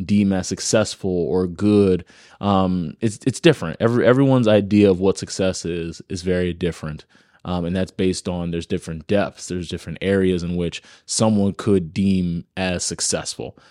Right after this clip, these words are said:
right? For example, to one person, you know, success could mean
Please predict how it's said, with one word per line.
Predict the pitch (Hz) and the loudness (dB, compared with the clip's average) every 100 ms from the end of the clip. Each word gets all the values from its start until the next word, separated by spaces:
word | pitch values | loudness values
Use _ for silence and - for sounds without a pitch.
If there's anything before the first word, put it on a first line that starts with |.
| _ _ | _ _
right? | 98 101 - | 0 0 0
For | 101 | -2
example, | 92 104 101 98 95 - _ - | 0 0 0 0 -2 -4 _ -6
to | - 107 | 0 2
one | 101 95 117 131 | 2 2 2 4
person, | 123 117 110 113 113 107 _ - | 6 4 4 2 2 -2 _ -2
you | 104 | 2
know, | 101 95 | 2 2
success | - 117 - 117 104 | -2 -4 2 2 2
could | - - 107 98 | -4 0 0 2
mean | 101 110 107 104 | 2 4 2 2